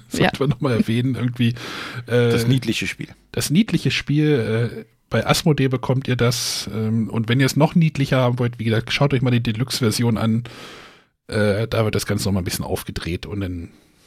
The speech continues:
Speaker 1: wer, wer war die
Speaker 3: Braucht
Speaker 1: Autor?
Speaker 3: man aber nicht, sieht auch so niedlich genug aus.
Speaker 1: Ja. Manny Vega, übrigens geiler Name, muss ich sagen. <laughs> Ganz ehrlich, cooler Name.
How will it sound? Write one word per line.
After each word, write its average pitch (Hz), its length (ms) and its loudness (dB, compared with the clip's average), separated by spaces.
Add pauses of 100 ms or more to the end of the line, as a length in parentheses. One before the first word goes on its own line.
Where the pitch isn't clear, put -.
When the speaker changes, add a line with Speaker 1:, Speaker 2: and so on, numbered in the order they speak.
(440)
Speaker 1:
wer, 101 200 -4
wer 139 160 2
war 135 80 2
die 127 80 0
Speaker 3:
Braucht 120 140 0
Speaker 1:
Autor? 123 180 4
Speaker 3:
man 139 80 4
aber 110 180 2
nicht, 113 180 0
sieht 117 160 0
auch 95 100 2
so 104 160 0
niedlich 101 340 -2
genug 87 280 -10
aus. - 300 -20
Speaker 1:
Ja. 85 640 -6 (320)
Manny 107 480 2
Vega, 87 460 0
übrigens 101 400 0
geiler 92 240 2
Name, 90 280 0
muss 90 180 -4
ich 82 100 -4
sagen. 92 280 -2 (320)
<laughs> 156 920 2
Ganz - 260 0
ehrlich, 78 540 -6 (320)
cooler 117 280 -4
Name. - 380 -10